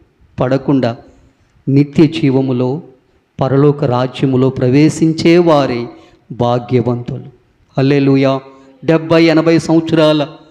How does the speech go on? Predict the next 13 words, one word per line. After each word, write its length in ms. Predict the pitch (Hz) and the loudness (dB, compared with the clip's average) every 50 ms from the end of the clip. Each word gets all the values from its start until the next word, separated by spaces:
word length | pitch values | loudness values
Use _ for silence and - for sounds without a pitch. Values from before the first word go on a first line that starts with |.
| _ _ _ - | _ _ _ 0
ఈ 100 | 156 160 | 2 4
లోక 300 | 160 170 180 185 180 190 | 6 6 6 6 4 2
జీవితములో 1040 | 180 - - 202 190 190 202 196 202 208 202 196 202 202 202 190 156 139 - - - - - - - - _ _ _ _ _ _ _ _ _ _ _ _ _ | -2 0 2 2 2 2 2 2 2 2 2 2 2 2 2 2 2 -2 -8 -12 -16 -18 -20 -20 -20 -20 _ _ _ _ _ _ _ _ _ _ _ _ _
సకల 480 | - - - 190 185 180 - 214 214 214 | -16 -4 -2 -2 -2 2 4 4 4 4
సుఖభోగాలను 1120 | 208 - - 185 - 233 226 - - 240 247 254 247 269 240 254 269 269 262 240 202 - - - - - - - 165 | 4 2 -2 2 4 2 2 4 6 6 4 6 4 4 4 4 4 2 0 -2 -4 -10 -12 -16 -18 -20 -8 -4 0
అనుభవించి 680 | 156 175 185 185 180 165 160 143 135 - - - - - - _ _ _ _ _ _ _ | 0 2 2 2 0 0 -2 -6 -6 -8 -12 -16 -18 -20 -20 _ _ _ _ _ _ _
తుదకు 360 | - 196 226 277 262 269 269 240 | 2 4 4 4 4 4 4 2
మరణమై 600 | 190 170 165 180 226 240 269 269 262 262 247 180 135 - - - - - - _ _ _ _ - | 2 2 2 4 4 4 4 4 2 2 -2 -4 -6 -10 -16 -20 -20 -20 -20 _ _ _ _ -6
నరకానికి 580 | 139 139 147 151 151 180 175 180 190 190 175 170 | -4 -4 -2 -2 0 0 0 0 0 -2 -6 -8
పోతే 460 | - 160 143 139 - 143 123 120 - _ _ _ _ _ _ _ _ - | -8 -8 -8 -6 -8 -10 -10 -12 -16 _ _ _ _ _ _ _ _ -6
అది 160 | 139 131 139 | -2 0 0
జీవితం 480 | 131 117 156 180 190 190 175 185 170 170 | 0 2 0 2 2 0 -2 0 -2 0
అంటారా? 480 | 156 160 156 170 160 160 175 180 220 | -2 -2 -2 -2 -2 -2 -2 -4 -6